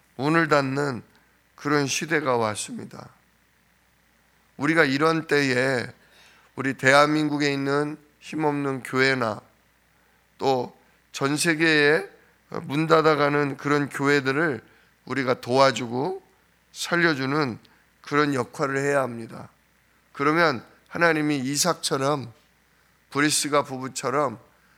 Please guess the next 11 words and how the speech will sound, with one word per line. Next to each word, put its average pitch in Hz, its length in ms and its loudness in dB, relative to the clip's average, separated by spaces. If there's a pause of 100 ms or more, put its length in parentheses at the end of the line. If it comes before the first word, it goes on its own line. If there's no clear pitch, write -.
(260)
하나님은 139 480 -2
우리 139 260 -2
교회를 139 500 0 (520)
축복하실 123 640 -4
것입니다. - 600 -14 (1080)
진짜 - 240 -6
내 143 240 4
교회 170 280 4
지키는 165 480 -2
것도 147 300 -2
중요하지만, 143 920 -2